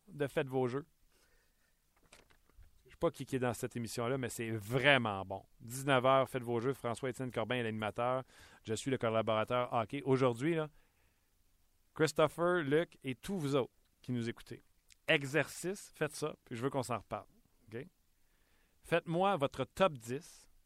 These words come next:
des vingt et un ans et moins où ils seront classés dans cinq à huit ans.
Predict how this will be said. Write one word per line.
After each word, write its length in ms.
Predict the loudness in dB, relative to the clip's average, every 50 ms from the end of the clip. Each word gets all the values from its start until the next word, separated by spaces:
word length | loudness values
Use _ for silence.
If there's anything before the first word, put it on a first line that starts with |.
| _ _ _
des 180 | -4 0 0 2
vingt 300 | 4 4 4 4 2 0
et 80 | 0 0
un 180 | 2 2 2 0
ans 140 | -2 -2 -4 -6
et 120 | -6 -6 -4
moins 320 | -4 -4 -4 -6 -6 -8 -12 -18 _ _ _ _ _ _ _ _ _ 0
où 180 | 2 4 4 4
ils 100 | 4 2
seront 280 | 0 0 2 2 2
classés 680 | 0 0 0 2 2 4 2 0 -2 -8 -10 -10 -10 -14 _ _ -12
dans 240 | -6 -4 -4 -4 -6
cinq 360 | -6 -6 -6 -6 -4 -4 -4
à 60 | -4
huit 260 | -4 -6 -8 -10 -14
ans. 100 | -16 -18